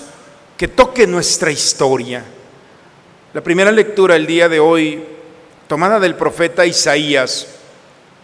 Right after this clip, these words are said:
El profeta se encuentra junto con su pueblo en la experiencia más dramática y más triste de la historia del pueblo de Israel. Ni cuatrocientos años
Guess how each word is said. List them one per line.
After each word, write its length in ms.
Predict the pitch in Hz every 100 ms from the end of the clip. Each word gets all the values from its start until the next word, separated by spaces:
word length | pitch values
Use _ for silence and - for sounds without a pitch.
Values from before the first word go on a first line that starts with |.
| _ _ - - - - _ -
El 120 | 165
profeta 960 | 190 175 220 220 233 233 196 - - - - - - -
se 160 | -
encuentra 560 | 170 170 190 185 208 208
junto 400 | 208 214 214 220
con 200 | 208 190
su 200 | - 160
pueblo 560 | 180 175 175 190 185 - - - - - _ -
en 160 | 180
la 80 | 175
experiencia 1080 | 175 - - 180 180 214 220 - 220 220 208 180
más 360 | 180 196 -
dramática 840 | 208 185 175 175 170 180 190 180 180
y 120 | 165
más 340 | 170 165 -
triste 640 | 208 202 - - 196 190 - - - -
de 160 | 170
la 100 | 156
historia 560 | 156 - 190 180 175 180
del 160 | 160
pueblo 420 | - 160 156 156 151
de 100 | 147
Israel. 520 | - 143 127 123 107 - - - - - _ _ _
Ni 180 | 185 208
cuatrocientos 1200 | 208 202 - 202 - - 254 262 254 254 - -
años 640 | 185 165 151 156 - -